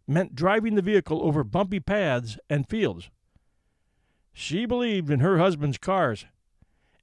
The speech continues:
And it was time to take the boys, ages fourteen and fifteen,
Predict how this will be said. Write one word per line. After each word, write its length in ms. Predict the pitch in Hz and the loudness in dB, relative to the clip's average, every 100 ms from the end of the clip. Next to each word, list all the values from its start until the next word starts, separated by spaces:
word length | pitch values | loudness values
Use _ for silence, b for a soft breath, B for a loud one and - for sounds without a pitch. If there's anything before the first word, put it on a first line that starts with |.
| _ | _
And 360 | 240 214 165 175 | -2 0 2 0
it 80 | - | 0
was 120 | 160 | -2
time 280 | - 214 247 | 0 0 0
to 60 | 196 | 0
take 280 | - 240 - | 2 2 2
the 80 | |
boys, 420 | 202 220 147 98 107 | 0 2 2 -2 -4
ages 320 | 147 135 135 | -2 -2 -2
fourteen 440 | - 190 - 196 | 0 0 0 -2
and 120 | 151 | -2
fifteen, 460 | - 220 - 131 120 | 0 -2 0 -2 -4